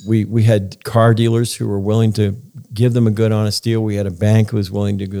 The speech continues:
them a good, give them good bank rates. We had a insurance company would help them find insurance. Uh, uh, we had somebody who would do free inspections. Uh, the local prosecutor was willing to help them get leniency on their infractions.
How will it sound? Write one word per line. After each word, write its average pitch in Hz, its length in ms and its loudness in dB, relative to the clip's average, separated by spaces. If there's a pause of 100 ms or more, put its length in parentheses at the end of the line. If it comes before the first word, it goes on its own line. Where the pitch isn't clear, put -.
them 98 40 -10
a 95 40 -10
good, 98 520 -12
give 107 180 -2
them 98 140 -4
good 92 240 -6
bank 113 280 -4
rates. 113 360 0 (680)
We 98 100 -8
had 98 300 -4
a 95 280 -4
insurance 120 460 -2
company 113 340 -2
would 98 160 -4
help 98 200 -4
them 98 100 -8
find 101 280 -4
insurance. 104 640 -4 (640)
Uh, 95 300 -8 (440)
uh, 104 200 -4
we 107 140 -2
had 110 240 2
somebody 107 300 0
who 110 120 0
would 98 120 -4
do 101 120 -4
free 101 220 -2
inspections. 107 800 -2 (580)
Uh, 101 300 -4
the 113 200 -2
local 113 280 0
prosecutor 127 840 2
was 107 220 -4
willing 104 320 0
to 110 160 -2
help 104 260 0
them 101 200 -2
get 101 200 -6
leniency 107 600 0
on 101 180 -4
their 95 140 -4
infractions. 104 760 -6